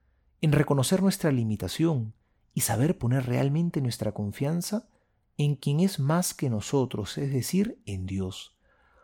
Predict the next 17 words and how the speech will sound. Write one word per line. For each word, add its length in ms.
Porque 240
de 120
la 100
misma 240
manera, 480
si 200
en 80
un 120
momento 480
nos 200
alejamos 560
de 180
Él, 240
estamos 460
extraviados, 880
somos 280
indefensos, 920